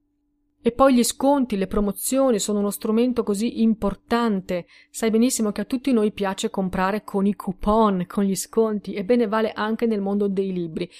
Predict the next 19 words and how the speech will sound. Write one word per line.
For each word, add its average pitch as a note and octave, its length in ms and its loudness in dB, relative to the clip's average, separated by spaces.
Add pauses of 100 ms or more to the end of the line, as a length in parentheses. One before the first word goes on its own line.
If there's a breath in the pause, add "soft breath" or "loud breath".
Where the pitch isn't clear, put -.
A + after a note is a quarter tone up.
(160 loud breath)
Quindi G#3+ 220 2
devi A3 320 -2
impostare G3+ 680 -4
il A3 200 -2
prezzo - 480 -4
di F#3+ 160 -4
vendita F#3 480 -4
del F#3+ 180 -2
tuo F#3 140 -6
libro F3 340 -6
con G3+ 300 0
un F#3 140 -4
criterio F3+ 640 -8 (340 soft breath)
preciso, F#3 720 -4 (220 loud breath)
perché G3 220 -4
questo A3+ 280 -2
prezzo A#3 320 -4
non G#3+ 240 0
dovrà A3+ 360 0